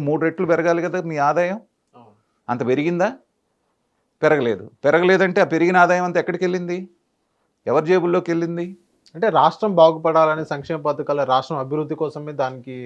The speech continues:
Speaker 2: తీసుకున్నారంటూ చెప్తున్నారు కదా వాళ్ళు.
Speaker 1: తీసుకున్న వచ్చిన ఆదాయం కనపడాలి కదా పంచేది తర్వాత. ఇప్పుడు అరవై రూపాయలు క్వార్టర్ ఉన్నప్పుడు ఐ-,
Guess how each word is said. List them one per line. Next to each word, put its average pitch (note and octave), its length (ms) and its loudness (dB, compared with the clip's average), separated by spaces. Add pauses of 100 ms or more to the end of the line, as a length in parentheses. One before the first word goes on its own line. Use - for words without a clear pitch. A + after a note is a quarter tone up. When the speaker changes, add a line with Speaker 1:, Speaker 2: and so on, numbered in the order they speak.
(160)
Speaker 2:
తీసుకున్నారంటూ C3 680 -12
చెప్తున్నారు B2 420 -12
కదా B2 160 -8
వాళ్ళు. A#2+ 200 -12 (500)
Speaker 1:
తీసుకున్న F3+ 420 -2 (140)
వచ్చిన D3+ 200 -4 (120)
ఆదాయం F#3 280 2
కనపడాలి E3 400 2
కదా - 200 0
పంచేది E3+ 400 -2
తర్వాత. D#3 300 2 (1000)
ఇప్పుడు G2 260 -8 (280)
అరవై B2 260 4
రూపాయలు E3 320 0
క్వార్టర్ C#3 300 0
ఉన్నప్పుడు G2+ 360 -8 (960)
ఐ-, C#3+ 240 2